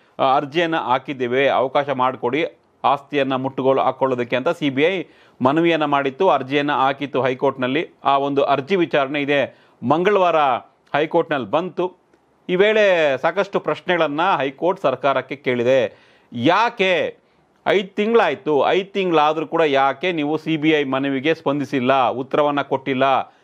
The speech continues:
ಯಾಕೆ ಈ ಒಂದು ಅಕ್ರಮ ಆಸ್ತಿ ಅಂತ ಏನು ಆರೋಪ ಬಂದಿದೆ, ಅಕ್ರಮ ಆಸ್ತಿಯ ಮುಟ್ಟುಗೋಲಿಗೆ ಯಾಕೆ ಅವಕಾಶವನ್ನ ಕೊಟ್ಟಿಲ್ಲ ಅಂತ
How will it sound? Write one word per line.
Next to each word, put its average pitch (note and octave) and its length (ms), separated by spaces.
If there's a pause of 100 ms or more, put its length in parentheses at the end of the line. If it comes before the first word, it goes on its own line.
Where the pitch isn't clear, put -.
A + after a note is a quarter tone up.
(140)
ಯಾಕೆ F3+ 460
ಈ E3+ 220
ಒಂದು D#3+ 540 (220)
ಅಕ್ರಮ F#3 420
ಆಸ್ತಿ D#3 460
ಅಂತ D#3 180
ಏನು C#3+ 300
ಆರೋಪ C3+ 260
ಬಂದಿದೆ, B2 340 (120)
ಅಕ್ರಮ D#3+ 360
ಆಸ್ತಿಯ D3+ 320
ಮುಟ್ಟುಗೋಲಿಗೆ C#3 760
ಯಾಕೆ B2+ 320
ಅವಕಾಶವನ್ನ C3 580
ಕೊಟ್ಟಿಲ್ಲ F#3 480
ಅಂತ B2 260